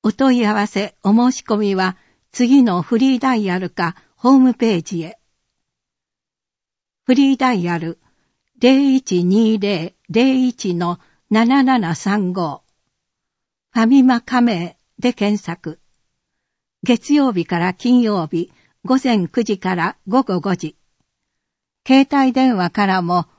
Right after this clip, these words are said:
お問い合わせいただけます。県政だより三重の発行経費の一部に充てるため、企業広告を掲載していますが、内容に関する一切の責任は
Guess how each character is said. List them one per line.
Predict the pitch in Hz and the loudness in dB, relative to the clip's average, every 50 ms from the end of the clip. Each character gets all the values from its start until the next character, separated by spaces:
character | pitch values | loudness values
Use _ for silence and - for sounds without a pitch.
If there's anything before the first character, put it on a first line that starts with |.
| _ _ _ | _ _ _
お | 202 214 | -4 -2
問 | - - 254 254 240 | 0 0 0 2 2
い | 233 | 2
合 | 226 214 | 0 0
わ | 220 226 | 0 -2
せ | 214 - 220 208 | -4 -4 -4 -4
い | 190 185 | -4 -4
た | - 202 175 | -4 -4 -2
だ | - 185 | -2 -4
け | 185 - 208 180 | -4 -4 -6 -6
ま | 165 160 180 | -6 -6 -8
す。 | - - - - _ _ _ _ _ _ _ _ _ _ _ _ _ _ _ _ _ _ _ _ _ _ _ _ _ _ _ _ _ _ _ _ _ _ _ _ _ _ _ _ _ _ _ _ _ _ _ _ _ _ _ _ _ _ _ _ _ _ _ _ _ _ _ _ _ _ _ _ _ | -8 -12 -20 -20 _ _ _ _ _ _ _ _ _ _ _ _ _ _ _ _ _ _ _ _ _ _ _ _ _ _ _ _ _ _ _ _ _ _ _ _ _ _ _ _ _ _ _ _ _ _ _ _ _ _ _ _ _ _ _ _ _ _ _ _ _ _ _ _ _ _ _ _ _
県 | - 254 277 277 | 4 6 6 6
政 | 262 - 269 262 269 247 | 4 2 0 0 0 2
だ | 247 247 254 | 0 0 2
よ | 233 208 | 2 2
り | 190 190 196 196 | 2 2 2 4
三 | 202 226 254 247 | 4 4 4 4
重 | 226 214 | 2 0
の | 185 185 185 185 180 - _ _ _ | 0 -2 -2 -2 -4 -6 _ _ _
発 | - - 226 - _ _ | -6 -4 -4 -4 _ _
行 | - 269 262 254 | 0 0 0 0
経 | - - 262 247 240 | 0 0 2 2 2
費 | 220 - 196 180 | 0 -2 -2 -2
の | 180 185 | 0 0
一 | 190 185 - 262 247 | -2 -2 -2 -2 0
部 | 226 240 214 | 0 0 0
に | 185 180 180 | 0 0 0
充 | 170 170 | -2 -2
て | - 220 202 | -2 -2 -2
る | 185 190 | -2 -2
た | 185 - 190 180 | -2 -4 -4 -2
め、 | 185 180 180 - _ _ _ _ _ _ _ _ | -2 -2 -4 -6 _ _ _ _ _ _ _ _
企 | _ - 247 220 285 | _ -4 -2 0 2
業 | 277 269 262 | 2 2 0
広 | - - 269 254 226 - | 0 0 0 0 0 0
告 | 202 180 - - 190 180 | -2 -4 -2 0 0 0
を | 180 180 | 0 -2
掲 | - - 226 226 226 | -2 0 0 0 0
載 | - 240 226 220 220 | 0 -2 -2 -2 -4
し | - - | -4 -6
て | - 208 202 | -4 -2 0
い | 190 | 0
ま | 190 202 202 202 | 0 0 -2 -2
す | - - 175 | -4 -4 -4
が、 | 175 180 175 156 - _ _ _ _ _ _ _ _ _ _ - | -2 -2 -4 -4 -8 _ _ _ _ _ _ _ _ _ _ 2
内 | 196 240 254 262 269 | 4 6 6 6 6
容 | 269 254 254 254 | 6 4 4 4
に | 240 240 233 | 2 2 0
関 | - 233 233 247 247 | 0 0 0 0 0
す | - 262 240 | -2 -2 0
る | 220 202 180 175 - | 0 0 0 -2 -2
一 | 226 247 | -4 -4
切 | 262 - - 285 254 226 202 | -4 -4 -2 0 0 2 2
の | 175 175 180 | 0 -2 -2
責 | - 185 180 - - 226 | -2 -4 -4 -2 0 0
任 | 214 202 196 190 185 | 2 2 2 0 0
は | 185 180 180 - | 0 -2 -2 -4